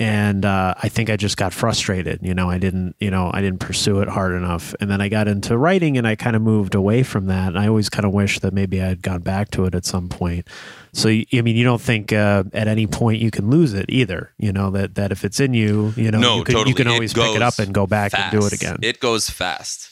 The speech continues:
Speaker 2: And, uh, oftentimes you might hear someone say, "Oh, what a waste of a gift I've been given," but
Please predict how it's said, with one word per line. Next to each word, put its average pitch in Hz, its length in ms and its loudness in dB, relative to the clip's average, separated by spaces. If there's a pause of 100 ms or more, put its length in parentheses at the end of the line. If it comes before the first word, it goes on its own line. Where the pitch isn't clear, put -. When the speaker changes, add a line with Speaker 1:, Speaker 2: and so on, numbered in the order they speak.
(520)
Speaker 2:
And, 101 640 0 (1080)
uh, - 160 -6 (120)
oftentimes 101 680 -4
you 95 80 -4
might 92 180 -2
hear 95 180 -4
someone 90 440 -2
say, 87 260 -4
"Oh, 98 180 -2
what 95 160 0
a 92 60 2
waste 90 400 -2
of 82 100 -4
a 82 60 -4
gift 82 640 -8
I've 80 220 -6
been 78 180 -4
given," 82 420 -4
but 82 220 -4